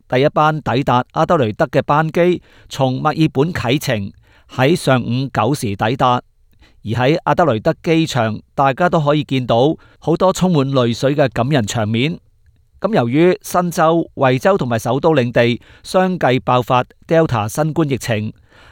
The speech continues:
南澳封鎖咗同新州以及維州嘅邊境達到一百五十三日。當南澳一宣布重開邊境嘅時候，就立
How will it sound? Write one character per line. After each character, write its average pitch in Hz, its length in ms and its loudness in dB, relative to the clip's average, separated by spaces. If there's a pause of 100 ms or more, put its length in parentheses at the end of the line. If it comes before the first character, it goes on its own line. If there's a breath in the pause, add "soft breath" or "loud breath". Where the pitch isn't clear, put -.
(100)
南 135 300 2
澳 185 260 4
封 208 240 -2
鎖 160 180 2
咗 143 320 2 (100)
同 117 400 -4
新 196 260 -2
州 180 300 0
以 131 100 2
及 - 80 0
維 107 360 -2
州 156 180 0
嘅 131 120 0
邊 151 220 -2
境 120 400 -2
達 127 140 0
到 131 140 2
一 147 100 0
百 123 160 0
五 117 180 -8
十 - 140 -4
三 139 240 0
日。 139 80 2 (920)
當 180 280 2
南 175 160 0
澳 143 120 2
一 165 80 2
宣 160 240 0
布 139 380 2
重 135 240 -2
開 185 280 2
邊 185 280 0
境 151 160 0
嘅 156 80 2
時 113 260 -4
候， 139 220 2 (320 loud breath)
就 175 160 2
立 175 60 2